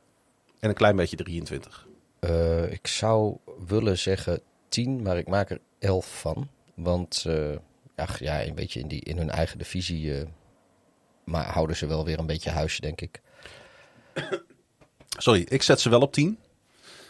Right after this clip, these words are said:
Speaker 1: Op, eh, op tien zeven. En ik heb de Vikings natuurlijk op negen acht gezet. Eh, want ik denk dus wel dat het spannender gaat worden dan, eh, dan iedereen denkt.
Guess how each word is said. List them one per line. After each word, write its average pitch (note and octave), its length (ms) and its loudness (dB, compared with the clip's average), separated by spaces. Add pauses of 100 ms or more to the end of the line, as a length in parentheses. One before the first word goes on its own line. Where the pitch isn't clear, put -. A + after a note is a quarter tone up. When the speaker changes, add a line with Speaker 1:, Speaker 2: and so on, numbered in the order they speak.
(300)
Speaker 1:
Op, - 260 -2
eh, G2+ 200 8
op - 180 -4
tien A#2+ 220 2
zeven. A2+ 560 4
En G#2 160 2
ik G#2 120 0
heb A2 140 4
de F2+ 100 0
Vikings A2+ 440 8
natuurlijk G#2 400 0
op - 120 0
negen G2+ 340 4
acht - 200 2
gezet. A2 420 0 (520)
Eh, F2 200 2
want G#2+ 260 4
ik E3+ 180 4
denk C3+ 220 8
dus C3+ 180 4
wel A2+ 260 10
dat F2 140 4
het - 240 -10
spannender A2 540 6
gaat G2 200 4
worden G2 320 4
dan, F2+ 260 2
eh, E2+ 160 4
dan F#2+ 160 0
iedereen G2 260 2
denkt. A#2 320 0